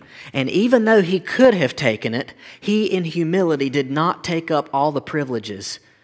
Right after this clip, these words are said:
that belonged to him as God. He laid them aside. Mild he lays his glory by, so that he could live a life born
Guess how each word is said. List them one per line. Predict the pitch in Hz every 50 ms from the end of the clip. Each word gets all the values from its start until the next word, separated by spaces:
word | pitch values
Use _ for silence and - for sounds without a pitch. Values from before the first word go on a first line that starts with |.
| _ _ _ _ _
that | - - -
belonged | 127 123 117 127 135 135 139 135 123
to | 117
him | 110 110 101 95 92 92 98 98 - _ _ _ _
as | - 135 123 117 110
God. | - 123 135 131 107 87 80 - - _ - - -
He | _ - 143 127
laid | 120 113 120 120 127 147 160 160
them | 180 185
aside. | 185 180 - - - 170 165 110 101 98 95 98 - - _ - - - - -
Mild | - 117 113 117 120 131 135 151 175 175 180 185 170
he | 147 165 156 143
lays | 139 139 139 143 147 156 156 160 156 -
his | 143 117 113
glory | - - 123 127 127 131 139 135 139 131
by, | 123 120 113 107 95 92 95 90 120 - - _ _ _ _ _ _ _ _ _ _ _ _ _ _ _ _ _ _ _
so | - - - - 127 123 135 127
that | 117 123 131 143 160 165 - - - - _ _ _ _ _ _ _ _ _
he | 139 123
could | - 127 113
live | 120 127 131 120
a | 120
life | 113 113 113 117 110 95 90 - - - - - _ _ _ _ _ _ _ _ _ _ _ _ _
born | - 123 107 127 127 127 120 107 98 92 92 92